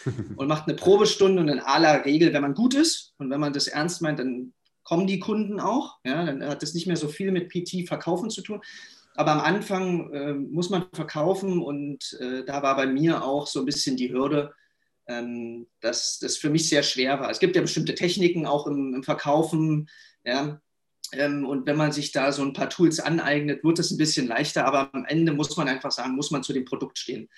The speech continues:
Speaker 2: zu der
Speaker 1: Ja.
Speaker 2: Dienstleistung stehen, zu sich selber als Person stehen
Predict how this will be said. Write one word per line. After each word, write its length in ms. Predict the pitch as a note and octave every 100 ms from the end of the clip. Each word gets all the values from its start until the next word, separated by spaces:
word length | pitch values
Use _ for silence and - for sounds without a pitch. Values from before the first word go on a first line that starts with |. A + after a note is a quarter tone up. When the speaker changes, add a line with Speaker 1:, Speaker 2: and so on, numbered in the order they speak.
| -
Speaker 2:
zu 100 | -
der 120 | B2+ C3
Speaker 1:
Ja. 40 |
Speaker 2:
Dienstleistung 580 | E3 F3+ E3 D#3+ - D3+
stehen, 320 | - D3 C#3
zu 140 | B2+
sich 160 | C3 B2+
selber 220 | C#3+ D3+
als 180 | C3+ -
Person 380 | - C3+ D3 F3
stehen 480 | F3 D3+ D#3 D3+